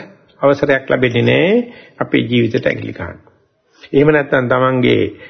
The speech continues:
අ, භාවනා වාඩි වෙලා ඉන්න වෙලාවක නම් මම දැන් මෙතන ඉඳගෙන ඉන්නවා කියන ඉරියව්වේ හිත පවත්වන්න පුළුවන් නම් ඔය මොන්නම භාවනා කර්මස්ථානයක්වත් අවශ්‍ය කරන්නේ නැහැ. අඩු ගානේ දවසට විනාඩි හතරක් පහක්.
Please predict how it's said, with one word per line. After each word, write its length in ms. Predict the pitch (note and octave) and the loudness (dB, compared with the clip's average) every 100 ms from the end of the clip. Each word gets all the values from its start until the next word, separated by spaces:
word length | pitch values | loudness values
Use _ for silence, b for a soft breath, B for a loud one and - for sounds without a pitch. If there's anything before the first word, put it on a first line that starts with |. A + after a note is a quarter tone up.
| B | B
අ, 180 | - - | -8 -6
භාවනා 520 | G2 A2 A#2+ C3+ C#3+ B2+ | -2 0 2 0 0 0
වාඩි 320 | A2 A#2+ A#2+ | 0 0 0
වෙලා 200 | C#3 D3 | 2 2
ඉන්න 180 | D#3 D#3+ | 0 2
වෙලාවක 480 | D#3+ D#3+ D#3 D#3 D#3 | 2 2 2 0 0
නම් 240 | C#3 B2+ A2+ - b b b - | 0 -2 -4 -8 b b b -6
මම 260 | A#2+ A#2+ C#3 | -2 2 2
දැන් 220 | C#3+ D3 | 2 2
මෙතන 280 | D3 D#3 D3 | 0 2 2
ඉඳගෙන 340 | C#3+ D3 D3+ | 4 4 2
ඉන්නවා 440 | D3+ D3 D3+ D3 C#3+ | 2 2 2 2 0
කියන 300 | D#3+ C#3+ C#3 A2+ - - | 0 2 2 0 -4 -6
ඉරියව්වේ 580 | B2+ B2+ D3+ F3 F#3+ F3+ | -4 2 4 4 4 2
හිත 140 | E3+ | 2
පවත්වන්න 540 | F3 E3+ C#3 C3 A#2+ A#2 | 2 2 2 0 -2 0
පුළුවන් 280 | C3+ C#3+ | 2 2
නම් 140 | C3+ C#3 | 2 2
ඔය 140 | C#3+ | 2
මොන්නම 540 | C3+ C3 D3+ D#3+ F#3 F#3 G3+ | 2 2 2 2 2 2 2
භාවනා 420 | F3 C#3+ D#3 D#3+ | 2 0 0 -2
කර්මස්ථානයක්වත් 880 | D3 C#3 C#3 - C#3+ C3+ C3 C3 B2 | 0 -2 -2 -2 -2 -2 -2 -4 0
අවශ්‍ය 300 | B2 A#2+ A#2+ | 0 0 0
කරන්නේ 260 | A#2 A2 | 0 0
නැහැ. 220 | A2+ C3 C4 B B B B B - | 0 -2 -2 B B B B B -20
අඩු 240 | - A2+ C3 | -6 0 2
ගානේ 360 | C#3 C#3+ D#3 D#3 | 2 0 0 0
දවසට 380 | C3+ C#3+ D3+ | 0 0 0
විනාඩි 360 | D3 C3+ C#3+ C#3 | 0 0 2 0
හතරක් 340 | B2+ C#3 C3+ - | 0 0 -2 -2
පහක්. 380 | B2 G2 F2+ | -4 -4 -8